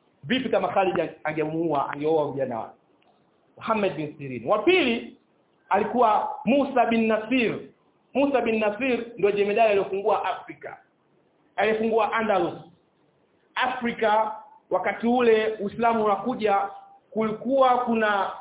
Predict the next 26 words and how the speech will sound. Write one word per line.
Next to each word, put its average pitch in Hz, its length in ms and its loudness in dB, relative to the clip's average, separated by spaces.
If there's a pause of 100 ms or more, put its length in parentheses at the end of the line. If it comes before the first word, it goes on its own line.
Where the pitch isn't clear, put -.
(120)
makabila 220 580 2
makubwa 214 680 2
ya 202 120 4
Afrika 185 460 -2
yanajulikana 180 640 0
mpaka 175 280 0
leo. 143 320 0 (320)
Ukisoma 214 300 -2
historia 202 280 2
unajua 180 580 -2 (240)
Berbera 240 520 2
na 208 80 0
Tuareg 180 460 2 (720)
katika 202 280 0
ma-, 196 180 0 (360)
sehemu 233 340 4
za 202 320 0
Afrika 208 380 -2
Magharibi 202 440 0
na 202 80 -2
Afrika 180 240 -2
Kaskazini. 156 640 -4 (400)
Huyu 240 140 2
Musa 294 320 4
bin 262 180 0
Nasir 247 500 0